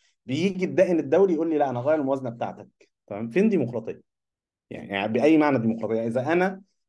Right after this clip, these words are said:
الموازنة اللي هصرف منها على الصحة والتعليم والجيش والشرطة والطرق والكباري والمشروعات، الموازنة دي مش أنا ولا أي مواطن في الدولة اللي هنقررها، أمال مين هيقررها؟ الدائن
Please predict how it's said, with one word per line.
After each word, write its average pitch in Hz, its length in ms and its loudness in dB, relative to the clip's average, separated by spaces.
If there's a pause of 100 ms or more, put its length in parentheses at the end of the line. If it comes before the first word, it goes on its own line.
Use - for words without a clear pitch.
الموازنة 139 480 0
اللي 127 120 -2
هصرف 151 400 -4
منها 151 120 0
على 131 160 0
الصحة - 380 -8
والتعليم 117 640 0
والجيش 120 480 -2
والشرطة 113 540 -2
والطرق 104 1120 -2 (240)
والكباري 120 720 2
والمشروعات، 110 1000 0 (500)
الموازنة 165 480 2
دي 196 240 -4 (100)
مش 147 260 -4
أنا 226 300 0 (560)
ولا 170 300 4
أي 190 180 2
مواطن 175 420 2
في - 80 -10
الدولة 180 380 0
اللي 131 240 -4
هنقررها، 117 540 -2
أمال 135 200 0
مين 160 160 -2
هيقررها؟ 151 400 -2
الدائن 127 420 -4